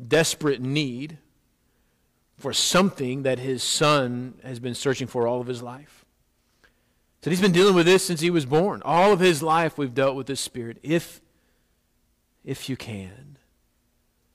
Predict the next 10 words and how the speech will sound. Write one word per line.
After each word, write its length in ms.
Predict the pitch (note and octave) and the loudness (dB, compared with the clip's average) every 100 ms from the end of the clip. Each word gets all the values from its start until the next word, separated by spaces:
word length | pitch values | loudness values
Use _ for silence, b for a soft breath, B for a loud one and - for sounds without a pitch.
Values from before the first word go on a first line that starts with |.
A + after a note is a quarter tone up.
| _ _ _ _ _ _ | _ _ _ _ _ _
if 220 | - - | -16 -14
you 60 | B2+ | -12
can, 300 | - B2 A#2+ | -4 -4 -4
would 120 | A#2 | -8
you 80 | A2+ | -12
do 220 | G#2+ C3+ | -6 -6
something 520 | - E3 B2 - E3 F3+ _ _ _ _ _ _ _ | -6 -10 -16 -20 -20 _ _ _ _ _ _ _ _
for 120 | - | -12
my 120 | A2+ G#2+ | -8 -8
boy?" 400 | G#2 G#2 D3 | -10 -14 -16